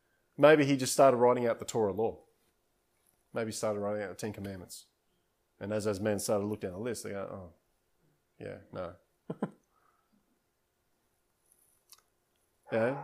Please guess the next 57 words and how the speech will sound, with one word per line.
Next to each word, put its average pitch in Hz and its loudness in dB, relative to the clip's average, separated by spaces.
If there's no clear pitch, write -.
There, 123 6
there 123 4
was 117 2
a 120 0
cultural 160 2
thing 196 -2
that 117 -2
to, 110 -2
to 117 -2
bend 131 8
down 123 4
and 110 -2
to 113 -2
sort 120 4
of 113 6
draw 131 6
in 123 2
the 110 0
sand, 127 0
was 113 -6
just 139 0
a 127 6
very 131 6
obvious 120 4
act. 131 0
And 135 0
it 202 2
would 208 4
be 247 12
the 185 2
same 135 6
today. 131 4
If - -2
someone 214 6
was 143 4
up - 4
talking 180 4
to 117 0
you 135 4
and 165 0
sort 160 -2
of 139 -4
saying, 196 0
"Hey, 226 4
answer 208 0
my 156 6
question," 160 4
you 165 4
stooped 160 2
down 143 4
and 131 0
started 127 2
just 113 -8
doodling 131 0
in 107 -2
the 98 -4
sand, 120 -2